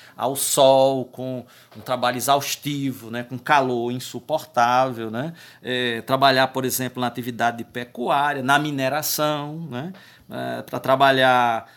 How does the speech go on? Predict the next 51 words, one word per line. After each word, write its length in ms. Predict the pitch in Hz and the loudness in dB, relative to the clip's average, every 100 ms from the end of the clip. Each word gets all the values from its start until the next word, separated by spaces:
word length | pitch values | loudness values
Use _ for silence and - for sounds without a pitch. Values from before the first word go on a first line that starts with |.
| _ | _
na 140 | 127 | 0
rua 260 | 147 151 143 | 2 0 -2
como 200 | 135 127 | -4 -8
ambulante. 680 | 127 175 151 127 127 123 131 | -6 -4 -4 -6 -8 -12 -14
Imagine 440 | 147 139 147 160 | -12 -10 -8 -4
seu 200 | - 147 | -4 -4
filho, 400 | - 143 147 127 | -6 -4 -2 -2
né, 240 | 127 175 185 | 0 0 -2
de 80 | |
classe 280 | 127 120 - | -4 -4 -4
média 400 | 120 120 135 120 | -2 -2 0 2
alta, 220 | 139 156 | 2 0
você 180 | 123 - | -6 -8
diz, 120 | 123 | -6
"Ah, 180 | 185 254 | -4 -4
trabalho 320 | 214 175 185 | -4 -2 -2
infantil 340 | 175 160 147 185 | -2 -4 -4 -4
é 60 | |
bom, 240 | 131 113 120 | -4 -6 -6
então 340 | 117 156 175 170 - | -6 -6 -6 -10 -14
ele 180 | - 139 | -6 -6
deve, 460 | 135 143 160 135 143 | 0 2 2 0 -8
pra 400 | - 135 131 120 - _ | -6 -2 0 -2 -8 _
ser 220 | - - | -10 -6
formado 520 | 139 139 120 123 131 120 | -4 -4 0 2 2 0
como 240 | 131 135 | -6 -6
um 140 | 123 | -4
homem 320 | 127 139 131 107 | -2 -2 -4 -6
digno, 420 | 131 165 156 151 | -4 -4 -6 -6
ir 60 | |
lá 160 | 139 151 | 0 0
trabalhar 420 | 165 175 170 170 | 2 2 4 4
no 140 | 170 175 | 2 0
lixão, 760 | 175 - 135 160 147 120 110 107 | -4 -4 -2 -2 -4 -6 -12 -12
na 160 | 131 | -12
feira 320 | 131 147 165 | -8 -6 -4
livre. 560 | 147 131 165 147 117 107 135 | -2 -2 -4 -4 -8 -6 2
Não, 200 | 214 254 | 4 4
vai 120 | 202 | -2
trabalhar 360 | 214 196 190 | -4 -6 -4
num 220 | 214 202 131 | -6 -6 -2
bar, 180 | 165 | 0
num 100 | 202 | 0
restaurante 420 | 185 175 156 165 170 | -6 -8 -6 -8 -4
pra 140 | 175 | -4
aprender 440 | 175 180 143 135 | -4 -8 -8 -8
o 60 | 165 | -8
que 100 | 165 | -8
é 60 | 156 | -8
ser 240 | - 139 | -4 -4
homem 420 | 123 160 139 123 | -2 -4 -4 -8